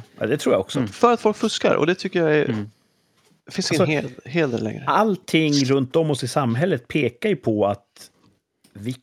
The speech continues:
Speaker 1: kan inte som, som folk, som samhälle, axla särskilt mycket ansvar.
Speaker 3: Nej.
Speaker 1: Man snackar om jävla förmyndarsamhälle. Ska staten bestämma precis allting? Ja, det har väl, det har väl för fan visat sig att vi kan inte ta ansvar.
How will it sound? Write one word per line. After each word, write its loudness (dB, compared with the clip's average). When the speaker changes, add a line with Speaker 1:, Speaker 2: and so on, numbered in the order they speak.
Speaker 1:
kan -4
inte -4
som, -4
som -6
folk, -4
som -8
samhälle, -2
axla -4
särskilt -2
mycket -4
ansvar. -6
Speaker 3:
Nej. -2
Speaker 1:
Man -4
snackar -2
om -2
jävla 2
förmyndarsamhälle. 2
Ska 0
staten 2
bestämma 2
precis -2
allting? 0
Ja, 0
det 2
har 4
väl, 0
det 4
har 4
väl 4
för -4
fan 2
visat 0
sig 2
att -2
vi -2
kan 0
inte 0
ta 0
ansvar. -2